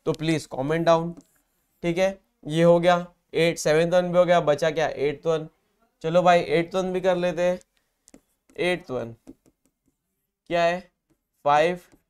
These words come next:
divided by टू upon फ़ाइव, ठीक है, which is equals to five। इसका सारा ढूंढने का की जरूरत है क्या, नहीं।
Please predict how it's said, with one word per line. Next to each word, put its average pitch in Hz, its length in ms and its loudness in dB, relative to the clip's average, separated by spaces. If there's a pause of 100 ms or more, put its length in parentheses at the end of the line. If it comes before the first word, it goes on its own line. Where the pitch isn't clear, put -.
(240)
divided 147 480 0
by 156 160 2 (920)
टू 147 160 -6
upon 143 380 0 (280)
फ़ाइव, 127 280 -4 (600)
ठीक 160 120 -2
है, 208 160 0 (1400)
which 156 180 -2
is 170 120 0
equals 156 340 0
to 135 120 -8 (640)
five। 151 400 4
इसका 165 300 2
सारा 196 260 6
ढूंढने 185 340 0
का 190 160 6
की 180 180 -4
जरूरत 180 380 4
है 180 100 -2
क्या, 180 200 2
नहीं। 160 220 0